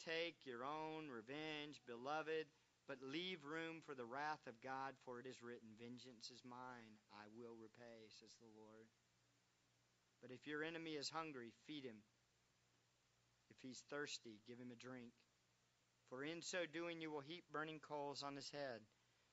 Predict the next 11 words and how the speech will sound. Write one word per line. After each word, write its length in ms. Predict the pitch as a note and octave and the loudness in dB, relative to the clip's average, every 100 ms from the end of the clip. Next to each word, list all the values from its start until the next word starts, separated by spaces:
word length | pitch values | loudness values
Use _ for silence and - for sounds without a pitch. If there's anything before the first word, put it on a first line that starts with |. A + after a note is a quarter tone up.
| _ - | _ 0
Do 280 | B2+ D3+ D#3 | 4 6 4
not 360 | C#3+ C#3+ C#3 C3 A#2+ | 4 4 4 2 -2
be 320 | B2+ B2+ B2+ B2 | 0 0 -2 0
overcome 680 | A#2+ B2 A#2+ - A#2+ A#2+ A2+ | 0 0 -2 -6 -4 -2 -2
by 240 | A2+ A2+ A2+ | -2 -4 -4
evil, 420 | G#2+ G2+ G#2+ G2+ G2+ | -8 -10 -10 -10 -8
but 160 | G#2+ G2 - | -8 -8 -4
overcome 800 | A2+ A2 A2+ A2+ - G#2 G2+ G2+ G#2+ | -6 -2 -6 -6 -10 -8 -8 -10 -10
evil 360 | G2+ G2 G2+ F#2+ F#2+ | -12 -10 -12 -12 -14
with 220 | F#2 F#2+ - | -16 -16 -20
good. 100 | - | -20